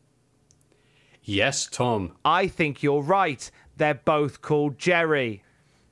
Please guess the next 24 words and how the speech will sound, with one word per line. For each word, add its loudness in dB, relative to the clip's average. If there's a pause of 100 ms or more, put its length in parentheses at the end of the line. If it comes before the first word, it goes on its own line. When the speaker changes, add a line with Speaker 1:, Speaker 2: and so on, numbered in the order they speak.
Speaker 1:
That's -2
right. 0
That's 0
right. 0
They're -4
both -2
called -2
Jerry, -2
and -4
they're -2
both -2
from -4
Memphis. -10 (880)
Um, -4
to -14
keep -4
up -4
with -12
the -12
theme, -2 (520)
two 0
Elvises 0
show -2
up -10